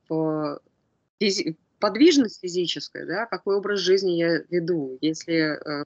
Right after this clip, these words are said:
у девушки сидячий образ жизни, они сегодня все в гаджетах сидят, все в компьютерах, а она, может быть, у нее работа еще сидячая, или она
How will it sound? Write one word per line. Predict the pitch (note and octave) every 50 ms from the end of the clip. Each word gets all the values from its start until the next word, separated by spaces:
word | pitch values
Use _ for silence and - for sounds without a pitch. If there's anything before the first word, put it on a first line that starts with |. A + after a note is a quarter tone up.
| - _ D#3+
у | D#3+
девушки | D3+ F3 F#3+ F#3 E3 - - - D3 C#3+ C#3 C#3 - - - - - - - - _
сидячий | - E3 D#3 F#3+ G3+ G#3+ - A3 F#3+
образ | E3+ F3 F3+
жизни, | E3+ E3 D#3 D3+ D#3+ D3+
они | D3 D3+ D3+
сегодня | - E3 D#3 E3 D#3
все | - - F#3+ F#3+
в | F#3 D#3+
гаджетах | D#3+ D#3 D#3+ D3+ D3+ D3 - D3+ -
сидят, | - D3 C#3 D#3 C#3+ - -
все | - F#3+
в | -
компьютерах, | - F3 D#3+ E3 - - D3 C#3 - C#3 C3 C3 - -
а | C#3 C3 - _ _
она, | C#3+ C#3+ D3+ D#3 D#3+ D#3+
может | E3 D#3+ D#3+ D#3+ D#3+ D#3+
быть, | D#3+ D#3+ -
у | E3
нее | E3+ E3+
работа | E3+ E3+ D#3+ D#3 D#3 - D3
еще | - - -
сидячая, | - - - C#3+ C#3 C#3 B2+ - - C#3 C3+
или | C#3+ D3 D3
она | D3+ D#3 D#3+ E3 E3 D#3 -